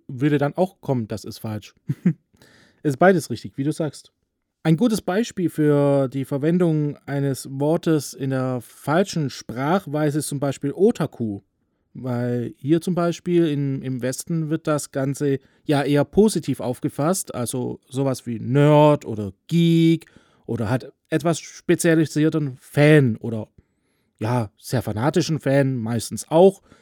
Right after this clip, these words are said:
Im Japanischen ist das allerdings so, dass im Grundsätzlichen das eher negativ betrachtet wird. Sprich also, wenn du ein Otaku da bist,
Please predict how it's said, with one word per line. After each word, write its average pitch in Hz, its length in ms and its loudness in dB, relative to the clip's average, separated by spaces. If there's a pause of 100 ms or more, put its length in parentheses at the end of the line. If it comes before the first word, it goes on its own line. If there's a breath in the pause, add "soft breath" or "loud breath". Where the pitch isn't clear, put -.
(520 soft breath)
Im 156 160 2
Japanischen 190 680 2 (100)
ist 175 160 -6
das 175 120 -6
allerdings 160 460 -4
so, 170 180 4
dass 156 200 0
im 139 240 -4 (200)
Grundsätzlichen 165 1160 2 (460)
das 156 280 -2
eher 151 300 0
negativ 147 840 2
betrachtet 113 560 -8
wird. 104 160 -10
Sprich - 320 -10
also, 120 180 -8
wenn 117 140 -4
du 123 160 -4
ein 120 260 -6
Otaku 170 500 2
da 120 120 -4
bist, - 460 0